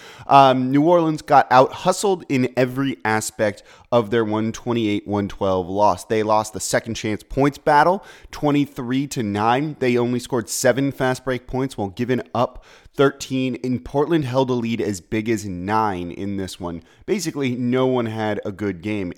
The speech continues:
Anthony Davis, numbers-wise, looks good. Twenty-seven points, seven rebounds, and of course he left with about three and a half minutes to go,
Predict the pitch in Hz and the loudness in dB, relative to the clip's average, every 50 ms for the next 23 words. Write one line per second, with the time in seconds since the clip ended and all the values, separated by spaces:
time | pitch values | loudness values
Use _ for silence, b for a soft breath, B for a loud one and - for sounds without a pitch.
0 | _ - 151 180 175 202 175 156 127 139 151 160 143 143 127 - - 113 117 160 | _ 0 0 0 0 0 -2 -2 0 2 2 2 0 0 -4 -4 -6 -2 0 0
1 | 196 247 269 247 170 117 117 110 101 95 95 87 92 98 101 - - - - 113 | 0 0 -2 -4 -4 0 2 2 2 2 0 -4 -6 -8 -8 -8 -8 -12 -8 -4
2 | 104 98 98 104 - _ _ _ _ _ _ _ _ _ _ _ _ - - - | -4 -4 -4 -6 -12 _ _ _ _ _ _ _ _ _ _ _ _ -20 -12 -4
3 | 143 160 165 170 165 - 170 139 135 135 - - 120 117 117 113 - - _ - | -2 0 2 0 0 0 -2 -2 -2 -4 -6 -4 -2 -2 -2 -2 -4 -10 _ -14
4 | - - 127 120 110 113 117 110 101 107 113 110 113 107 110 107 98 113 104 101 | -8 -2 0 0 0 0 -4 -4 -4 -4 -4 -2 0 0 -2 -2 -4 -6 -10 -8
5 | - 117 110 104 - - 117 110 107 107 110 110 - - 117 107 98 104 101 95 | -4 -4 -2 -2 -2 -6 -6 -4 2 4 4 2 2 0 -6 -2 0 0 0 0
6 | - - 101 110 110 110 107 104 110 107 - - 110 104 98 - - - 92 85 | -2 -6 -4 -2 -2 -2 -2 -2 -2 -4 -4 -4 -4 -4 -4 -6 -8 -14 -14 -14
7 | 85 - 110 117 113 110 104 | -8 -2 2 4 6 4 4